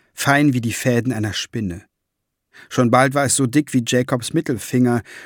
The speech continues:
und fester als jedes Seil in dieser oder der anderen Welt. Aber nicht nur seine Festigkeit machte es so nützlich. Es hatte noch andere, weit wunderbarere Eigenschaften.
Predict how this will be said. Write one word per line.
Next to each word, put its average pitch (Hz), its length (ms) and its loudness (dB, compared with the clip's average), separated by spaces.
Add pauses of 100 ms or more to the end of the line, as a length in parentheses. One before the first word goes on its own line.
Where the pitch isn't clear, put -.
(120)
und 113 100 -4
fester 156 340 2
als 135 200 -4
jedes 147 320 2
Seil 139 300 0
in 110 120 0
dieser 131 400 0
oder 120 140 -2
der 117 100 -2
anderen 98 400 0
Welt. - 400 -16 (720)
Aber 123 200 2
nicht 131 260 2
nur 135 100 4
seine 113 220 0
Festigkeit - 880 -4
machte 101 260 -6
es - 80 -4
so 104 120 -4
nützlich. - 600 -4 (560)
Es - 140 -6
hatte 135 180 2
noch 139 140 2
andere, 131 420 2
weit 135 240 0
wunderbarere 101 720 0
Eigenschaften. - 800 -10